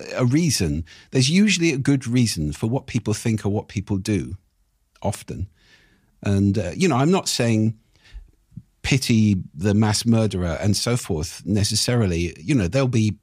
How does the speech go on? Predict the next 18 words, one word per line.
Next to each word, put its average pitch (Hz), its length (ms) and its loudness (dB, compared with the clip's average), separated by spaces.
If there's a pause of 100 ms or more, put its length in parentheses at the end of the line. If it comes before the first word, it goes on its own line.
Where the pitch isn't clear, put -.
(160)
possibly 98 460 -2
reasons 101 460 0
for - 120 -6
that 104 260 -4
as 92 140 -2
well. 110 440 -4 (360)
We 127 80 2
certainly - 260 2
need 123 180 2
to - 140 -8
understand 113 540 0
them 82 160 0
to 90 100 -10
stop - 260 -6
it - 120 -6
ever 101 160 0
happening 104 440 -2
again. 98 580 -4